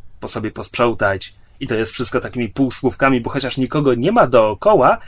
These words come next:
i oni rozmawiają i oni dobrze wiedzą, o czym rozmawiają, to przecież nie można niczego widzowi powiedzieć, więc oni się będą posługiwać takimi,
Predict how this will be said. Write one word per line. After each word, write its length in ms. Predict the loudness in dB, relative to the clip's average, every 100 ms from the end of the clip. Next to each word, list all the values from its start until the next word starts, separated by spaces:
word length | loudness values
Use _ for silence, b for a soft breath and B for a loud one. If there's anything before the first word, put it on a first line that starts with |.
| B
i 120 | -2 0
oni 180 | 4
rozmawiają 420 | 2 2 0 0 0
i 80 |
oni 140 | -2 -2
dobrze 280 | -2 -2 0
wiedzą, 300 | 2 2 0
o 80 |
czym 180 | -4 -4
rozmawiają, 580 | -4 -2 -4 -2 -2 -2 b _
to 80 |
przecież 220 | -12 -8 -4
nie 100 | -2
można 240 | -2 -2
niczego 340 | -4 -4 -4
widzowi 340 | -4 0 0 0
powiedzieć, 380 | -6 -6 -6 -6
więc 180 | -6 -4
oni 140 | -4
się 100 | -2
będą 260 | -2 -2 -2
posługiwać 600 | -4 -2 -4 -4 -4 -4
takimi, 480 | -6 -6 -6 -8